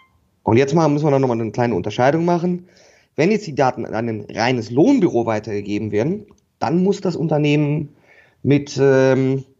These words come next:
dem Lohnbüro eben auch einen Vertrag über Auftragsverarbeitung schließen.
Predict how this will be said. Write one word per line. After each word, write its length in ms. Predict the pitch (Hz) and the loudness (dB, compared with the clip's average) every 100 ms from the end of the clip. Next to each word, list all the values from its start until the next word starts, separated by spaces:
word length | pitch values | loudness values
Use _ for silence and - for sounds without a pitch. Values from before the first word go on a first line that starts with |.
| - | 0
dem 160 | 123 | 2
Lohnbüro 640 | 120 135 160 131 135 135 - | 4 4 2 2 4 4 4
eben 400 | 110 123 127 131 | 0 0 -2 -2
auch 200 | - 113 | -2 0
einen 160 | 107 117 | -2 -4
Vertrag 320 | - 117 110 | -6 -4 -2
über 100 | 98 | -2
Auftragsverarbeitung 720 | - 123 - 98 98 - - | -2 -4 -6 -4 -2 -4 -8
schließen. 440 | - 80 - - | -12 -12 -14 -16